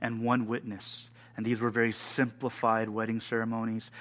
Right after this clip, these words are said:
Uh, I've, I've done another wedding where it was a few more people, but even then, there was a lot that was stripped away. And these weddings were, of course, unfortunate for these couples because so much got stripped away.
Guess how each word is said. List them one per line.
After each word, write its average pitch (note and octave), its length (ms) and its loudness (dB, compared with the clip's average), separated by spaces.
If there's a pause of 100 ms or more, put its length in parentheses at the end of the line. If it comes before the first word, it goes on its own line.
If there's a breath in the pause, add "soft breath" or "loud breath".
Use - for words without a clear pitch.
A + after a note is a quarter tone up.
(220 loud breath)
Uh, A#2+ 60 2
I've, A2 220 2
I've A#2 200 0
done A#2+ 160 4
another A#2+ 260 4
wedding A#2+ 280 4
where A2+ 120 4
it A2+ 60 4
was A2+ 120 -2
a A2+ 60 -2
few D3 360 -2
more C#3 200 4
people, C3+ 320 -2
but A#2+ 160 -2
even A#2+ 300 0
then, A2+ 300 0 (320 loud breath)
there A2+ 100 2
was G#2+ 100 0
a G#2 60 -2
lot A2+ 380 0
that G#2+ 120 -2
was G2 140 -8
stripped - 420 -6
away. G#2+ 360 -4 (1600 loud breath)
And - 140 2
these D3 140 8
weddings D3 360 6
were, C3+ 100 6
of B2+ 100 2
course, - 500 4
unfortunate C#3+ 720 -2
for B2 160 -8
these A#2+ 160 0
couples B2+ 680 -4 (340 loud breath)
because C3 320 0
so D3 220 4
much D#3 480 2
got A#2+ 220 -2
stripped - 320 -4
away. G2 320 -6